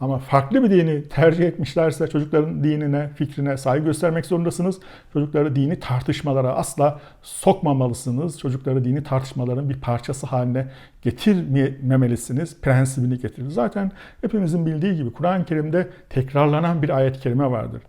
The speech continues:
"La tezru vaziratun vizra uhra." Hiç kimse bir başkasının sorumluluğundan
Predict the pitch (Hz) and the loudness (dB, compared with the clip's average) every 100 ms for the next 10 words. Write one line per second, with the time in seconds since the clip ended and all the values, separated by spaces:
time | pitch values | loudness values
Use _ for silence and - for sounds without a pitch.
0 | - 139 147 143 - 190 175 185 202 202 | -2 4 6 4 2 2 2 0 -2 -2
1 | 139 143 151 143 180 175 151 143 135 127 | 4 6 8 6 2 0 0 0 0 0
2 | 123 - 113 - 269 - 170 135 143 214 | -2 -4 -10 -6 -6 -4 -6 -4 -2 0
3 | 190 - 170 - 185 202 196 - 151 147 | -2 -2 -4 0 0 0 -2 2 2 2
4 | 143 147 156 | 0 0 -2